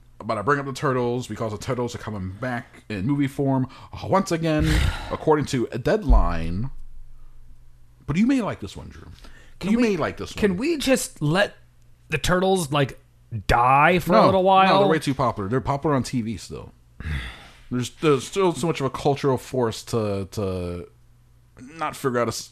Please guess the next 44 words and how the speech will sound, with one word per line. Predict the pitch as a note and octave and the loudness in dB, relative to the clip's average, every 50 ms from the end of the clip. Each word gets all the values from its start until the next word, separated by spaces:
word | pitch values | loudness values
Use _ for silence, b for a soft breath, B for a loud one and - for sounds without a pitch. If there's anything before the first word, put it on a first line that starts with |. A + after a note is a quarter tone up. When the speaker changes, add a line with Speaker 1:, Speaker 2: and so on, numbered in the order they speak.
| - - | -16 -10
Speaker 1:
truly | - - F3 D#3 C#3+ C3+ | -4 0 2 2 2 2
successful | - B2 - - B2+ A#2+ - - A#2 A2 | -2 -4 -2 -2 -4 -4 -4 -6 -8 -8
film | - - C3 B2 | -4 -2 -2 2
Speaker 2:
So | A#2+ D3+ | 2 2
we're, | D3 D3+ | 2 0
Speaker 1:
franchise. | - - _ - - F#2+ E2 - | -2 -6 _ -6 -4 -4 -4 0
Speaker 2:
so | - D#3+ | 0 0
we're, | D#3 - D3+ C#3 | 0 -2 -4 -8
so | - - - D3+ | -8 -4 -2 0
we're | D3+ D3 | 0 0
just | - D3 | 2 0
gonna | C3+ A#2+ | 0 -2
keep | - - C#3 - | 0 -2 -2 0
beating | - E3 D#3+ B2+ C#3 | 0 -2 0 0 0
the | B2+ | 0
dead | A#2+ A#2+ A2+ | 0 -2 -2
horse. | F2+ F2+ - - - - - - - | -4 -8 -12 -14 -14 -16 -16 -14 -10
Speaker 1:
We're | F2+ F#2+ F#2 | -8 -6 -4
gonna | F#2 F2+ F2 | -4 -4 -6
beat | E2 - B2+ B2 - | -6 -4 -4 -4 -4
this | - G#2+ - | -6 -12 -6
dead | - A2 F#2+ F#2+ | -6 -6 -4 -4
horse. | F#2+ E2+ D2 - - - | -6 -6 -6 -8 -8 -8
Now | F2 E2+ E2+ E2+ | -6 -6 -6 -6
we're | D#2+ D#2+ F2 G2 | -6 -8 -10 -10
going | F2 F#2 G#2+ G2 G2+ G2 | -6 -4 -4 -4 -4 -6
back, | F2+ - A2+ G#2 G#2 - - - - - | -4 -4 -4 -4 -4 -6 -10 -18 -14 -12
Drew, | A2 - A2 G#2+ | -8 -6 -6 -6
to | F#2+ - - G2 | -6 -6 -8 -8
Cogburn, | - - G#2 F#2+ F#2 F2 E2+ F2+ F2 E2+ E2+ F2 F2 F2+ b b b b b b b b b b b - | -6 -4 -4 -4 -4 -4 -6 -6 -6 -4 -4 -6 -6 -8 b b b b b b b b b b b -10
uh, | E2+ E2 E2 D#2 D2+ D2 D2 C#2+ C#2 - - b b b b b b b b _ - _ _ _ _ _ _ _ _ - - | -8 -6 -6 -6 -6 -6 -8 -8 -10 -12 -16 b b b b b b b b _ -20 _ _ _ _ _ _ _ _ -12 -6
to | - - - | -6 -2 0
animated. | C3+ C#3 B2 A2 A2+ G2 G#2+ C#3 - - - _ - - | 2 2 2 2 0 -2 -4 -6 -8 -12 -20 _ -14 -10
Speaker 2:
Okay. | A2+ A2+ G#2+ - | -8 -8 -6 -4
Speaker 1:
Because | B2 B2+ - A2+ - - | -4 -4 -4 -4 -6 -6
Platinum | - C#3 D3 C3+ D3+ D3 D3 | -4 -4 -2 0 2 0 2
Dunes, | B2+ C#3 C3+ C3+ C3+ C3+ C3+ C#3 A2 | 2 0 0 2 2 2 0 0 -2
they, | G2 F#2 F#2 | -4 -8 -8
they're | E2 C#2+ E2+ D#2+ | -8 -8 -10 -8
no | E2 F#2+ A#2+ | -4 -2 0
longer | C3 C3 B2+ B2 B2 B2 A#2+ A#2+ | 2 2 2 2 0 0 0 -2
involved. | A#2 A2 F2+ D2 - - - - - G#2+ G2 | -2 -4 -4 -6 -10 -10 -12 -10 -8 -6 -2
Speaker 2:
Good. | G2 B2+ B2 A#2+ A2 F2 F2 - - | 0 2 2 2 0 -2 -6 -8 -6
Speaker 1:
Right? | E2+ F#2+ G#2+ A#2 | -4 -4 -4 -4